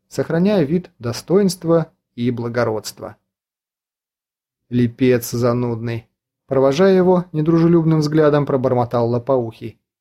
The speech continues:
Он повернулся к Кронину и снова бесцеремонно оглядел его с головы до ног. «Что, донял вас?»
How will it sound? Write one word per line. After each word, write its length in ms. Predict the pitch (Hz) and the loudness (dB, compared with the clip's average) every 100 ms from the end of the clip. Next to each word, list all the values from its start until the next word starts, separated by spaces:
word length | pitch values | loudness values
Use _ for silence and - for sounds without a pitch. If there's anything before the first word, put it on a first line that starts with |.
| _ _ _ _ _ _ _ _ | _ _ _ _ _ _ _ _
Он 220 | 208 240 | 0 0
повернулся 640 | 185 165 160 185 214 214 202 | 2 2 4 2 0 -2 -4
к 100 | - | -2
Кронину 580 | 151 147 147 147 143 - _ _ - | 0 0 0 -2 -4 -6 _ _ -8
и 140 | 117 | -8
снова 380 | - 127 170 190 | -4 -2 2 2
бесцеремонно 800 | 131 120 135 120 117 147 180 180 | 0 0 0 0 0 0 2 2
оглядел 460 | 165 165 170 160 | 2 2 4 4
его 180 | 156 156 | 4 2
с 40 | |
головы 380 | 139 127 117 117 | 2 2 2 0
до 160 | 117 135 | 0 0
ног. 300 | 120 - _ _ _ _ _ _ _ _ _ _ _ _ _ _ | -2 -8 _ _ _ _ _ _ _ _ _ _ _ _ _ _
«Что, 460 | - 151 135 107 - | -6 2 2 0 -4
донял 500 | 123 131 120 143 175 | 0 0 2 0 2
вас?» 340 | 147 117 - | 0 -2 -10